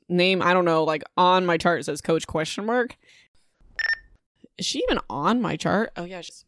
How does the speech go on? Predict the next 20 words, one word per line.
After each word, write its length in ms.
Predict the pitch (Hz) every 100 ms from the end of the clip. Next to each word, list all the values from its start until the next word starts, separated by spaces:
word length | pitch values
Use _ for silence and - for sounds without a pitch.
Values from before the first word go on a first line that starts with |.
| 180
okay, 260 | 175 - -
but 100 | -
I 40 |
don't 80 | 185
have 80 | 208
her 100 | 175
last 240 | 139 - -
name. 100 | - _ - - - - _ -
Berman. 960 | - 254 254 262 254 208 208 220 220 220 _
Okay, 160 | 196 165 - _ _ _
I 40 | 180
know 120 | 220
I'm 120 | 180
updating 340 | - - 185
my 120 | 196 180
chart 260 | 220 226
as 240 | 127 160 -
we 80 |
go. 220 | 196 226 165 _ - _
So, 460 | - - 190 185 185